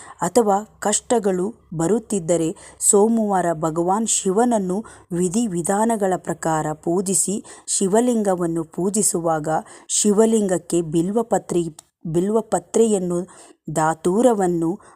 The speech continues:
ಹಾಲು ಮತ್ತು ನೀರಿನಿಂದ ಅಭಿಷೇಕ ಮಾಡಬೇಕು ಎಂಬುದನ್ನು ನೆನಪಿನಲ್ಲಿಟ್ಟುಕೊಳ್ಳಿ. ಕೆಲಸದಲ್ಲಿ ತೊಂದರೆಗಳು ಅಥವಾ ಕೆಲಸದಲ್ಲಿ ಸಮಸ್ಯೆಗಳು ಕಂಡುಬಂದರೆ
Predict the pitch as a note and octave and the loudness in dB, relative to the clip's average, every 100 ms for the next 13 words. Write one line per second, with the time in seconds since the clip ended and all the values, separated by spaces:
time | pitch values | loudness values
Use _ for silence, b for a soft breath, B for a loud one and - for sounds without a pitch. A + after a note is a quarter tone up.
0 | - F3 F3 A3+ B3+ B3 F#3+ E3+ F#3+ F#3+ | -4 2 4 6 4 2 0 -2 -4 -4
1 | B3 - E3 E3+ A3 C4 A#3 G3 F3+ E3 | -6 -6 0 2 2 2 2 0 0 0
2 | D#3 A3 - A#3+ A3+ F#3+ E3+ D#3 D3+ D3+ | 0 0 2 0 0 -2 0 0 -2 -4
3 | D3+ D#3+ D3+ D#3 - B B B - E3 | -4 -6 -6 -8 -14 B B B -4 -2
4 | E3 F3 E3 F3 G#3+ G3 G#3+ E3 D#3+ D#3+ | 0 -2 0 0 0 -4 -6 -6 -4 -2
5 | G#3+ B3 A3+ F#3 E3+ D#3 D#3+ - D#3+ D3+ | -2 0 0 0 -2 -4 -6 -2 -2 0
6 | D3 D3 - _ - _ _ _ _ _ | 0 -2 -8 _ -20 _ _ _ _ _
7 | _ _ _ _ _ _ B B B - | _ _ _ _ _ _ B B B 2
8 | A3+ C4 C#4 A#3+ G#3+ G#3 G3 A#3+ - _ | 4 6 4 2 2 0 -2 -4 -10 _
9 | E3 F3+ G#3+ G3+ F#3 F3+ F3 - D#3+ E3 | -2 0 2 2 2 0 0 -4 -4 -2
10 | D#3 E3+ - - F3+ A3+ - F#3+ F3+ E3+ | 0 -2 -4 -4 0 2 2 2 0 2
11 | D#3+ D#3+ E3+ G3 - F#3+ F3+ E3+ E3+ E3 | 2 2 0 0 0 0 -2 -2 -4 -2
12 | D#3+ D#3+ D#3 D#3 D#3+ | -2 -2 -4 -2 -4